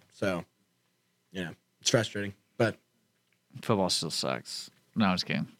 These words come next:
Speaker 2: I'm,
Speaker 1: Soccer.
Speaker 2: I'm excited for the next season 'cause, uh, 'cause all the teams are gonna be relatively good. There's not,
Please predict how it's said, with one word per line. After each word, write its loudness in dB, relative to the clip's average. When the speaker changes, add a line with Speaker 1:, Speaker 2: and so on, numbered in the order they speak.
Speaker 2:
I'm, 6
Speaker 1:
Soccer. 6
Speaker 2:
I'm 6
excited 6
for 8
the 4
next 6
season 6
'cause, 0
uh, 4
'cause -2
all 6
the -2
teams 4
are 6
gonna 4
be 0
relatively 2
good. 0
There's 0
not, 2